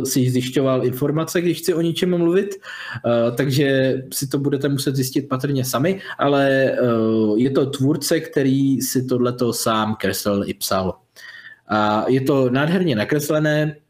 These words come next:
příjemně napsané, z toho, co jsem četl. A myslím si, že se jedná o sérii, která by vám teď rozhodně asi, eh, nemusela uniknout, protože je to, je to něco zajímavého. Co ty, Gabo? Zaujala tě ma-, mé básnění o robotech?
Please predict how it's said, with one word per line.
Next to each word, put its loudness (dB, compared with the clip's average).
příjemně 0
napsané, -2
z -16
toho, -4
co -10
jsem -2
četl. -2
A 0
myslím 0
si, -2
že 2
se 0
jedná 0
o -4
sérii, 2
která 0
by 0
vám 0
teď -4
rozhodně -2
asi, -4
eh, 2
nemusela 2
uniknout, -6
protože -2
je 4
to, 2
je 2
to 0
něco 0
zajímavého. 0
Co -2
ty, 2
Gabo? 2
Zaujala 2
tě 0
ma-, 2
mé 2
básnění 0
o 0
robotech? -2